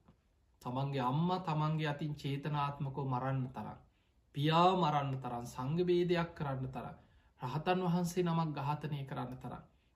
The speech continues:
බුදු කෙනෙක්ගේ ලේ සොලවන්න තරම්, ඒ තරම් පව්කාරයෙක් ගැන කතා කරෝ කලාතුරකින් බුද්ධ ශාසනයේ කීප දෙනෙක් ගැන ශාසනික ඉතිහාසෙ තියෙනවා. දේවදත්ත හාමුදුරුවෝ, අජාසත්ත,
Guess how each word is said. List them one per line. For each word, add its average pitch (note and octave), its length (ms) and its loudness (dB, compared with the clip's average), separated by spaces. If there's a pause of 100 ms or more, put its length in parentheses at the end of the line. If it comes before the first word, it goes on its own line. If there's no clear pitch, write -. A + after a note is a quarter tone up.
බුදු C#3+ 240 0
කෙනෙක්ගේ D3+ 480 0
ලේ C#3+ 200 2
සොලවන්න D#3 520 0
තරම්, A#2 260 -12 (840)
ඒ D3 240 2
තරම් D#3 300 0
පව්කාරයෙක් C3+ 640 -4
ගැන B2+ 200 -8
කතා B2+ 320 -12
කරෝ C3 220 -10
කලාතුරකින් C#3 1000 -2 (520)
බුද්ධ C3 200 -2
ශාසනයේ C3 540 -4
කීප B2+ 300 -2
දෙනෙක් B2 320 -4
ගැන A#2 200 -6
ශාසනික C3 520 -2
ඉතිහාසෙ A#2+ 540 -6
තියෙනවා. C#3 440 -6 (360)
දේවදත්ත A2 540 -4
හාමුදුරුවෝ, C#3+ 720 -4
අජාසත්ත, A2+ 720 -6